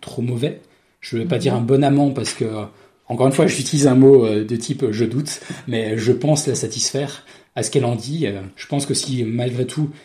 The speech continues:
Speaker 1: j'étais plus à l'aise avec, euh, moi-même, je pourrais peut-être satisfaire encore plus parce que ça pousserait la connexion entre nous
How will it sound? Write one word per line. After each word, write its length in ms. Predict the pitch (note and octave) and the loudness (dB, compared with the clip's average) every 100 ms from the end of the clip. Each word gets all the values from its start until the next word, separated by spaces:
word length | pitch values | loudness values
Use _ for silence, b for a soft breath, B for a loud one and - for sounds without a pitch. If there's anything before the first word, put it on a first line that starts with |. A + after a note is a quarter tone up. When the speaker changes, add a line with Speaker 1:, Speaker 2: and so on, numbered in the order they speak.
| B | B
Speaker 1:
j'étais 240 | - - | -8 -6
plus 300 | - A#2 G#2+ | -6 -6 -6
à 60 | A2+ | -4
l'aise 260 | A2+ C3 A#2 | -2 -2 -4
avec, 200 | G#2+ A#2 | -6 -6
euh, 240 | G#2+ G#2+ | -6 -6
moi-même, 500 | G#2 A2 A2 C3+ D3+ D3+ B B _ | -6 -8 -6 -4 -4 -6 B B _
je 160 | - A2+ | -12 -10
pourrais 340 | A2+ A2+ A#2+ | -8 -6 -6
peut-être 300 | A#2 A#2 A2 | -6 -10 -10
satisfaire 440 | - A2 - B2 | -10 -10 -8 -6
encore 260 | B2 B2+ - | -6 -8 -10
plus 200 | - E3+ | -8 -6
parce 140 | - B2+ | -4 -4
que 60 | |
ça 100 | - | -6
pousserait 320 | G#2 B2+ - C3+ | -8 -10 -4 -4
la 80 | |
connexion 600 | - C3+ A#2+ - - D3 C#3+ B B B B | -2 -4 -2 -6 -4 -4 -6 B B B B
entre 300 | A#2 A2+ - | -12 -10 -6
nous 260 | B2+ C#3+ | -2 -2